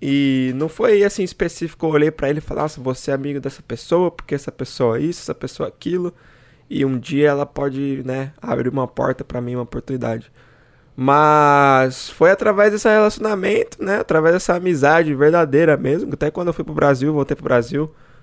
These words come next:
fiquei um ano no Brasil, a gente se falava direto, FaceTime, trocava ideia, "O que tá acontecendo aí, o que tá acontecendo ali?" e tal. Que eu consegui voltar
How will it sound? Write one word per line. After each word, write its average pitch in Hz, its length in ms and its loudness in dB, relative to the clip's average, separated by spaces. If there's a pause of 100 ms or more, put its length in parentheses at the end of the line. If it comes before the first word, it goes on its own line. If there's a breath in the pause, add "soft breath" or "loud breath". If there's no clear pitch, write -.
(160 soft breath)
fiquei - 220 -4
um 160 100 2
ano 175 140 2
no 160 80 2
Brasil, 151 260 4
a 160 40 0
gente 175 160 -6
se - 80 -16
falava 160 340 2
direto, 160 500 4
FaceTime, 151 800 0
trocava 135 440 -4
ideia, 131 360 0
"O - 20 -4
que - 120 -14
tá 147 100 -8
acontecendo 139 380 -10
aí, 131 160 -4
o 156 40 -8
que - 80 -14
tá - 60 -14
acontecendo - 300 -12
ali?" 131 100 -6
e 139 40 -6
tal. 147 300 -6 (680 soft breath)
Que - 120 0
eu 165 60 4
consegui 196 380 -2
voltar 208 680 2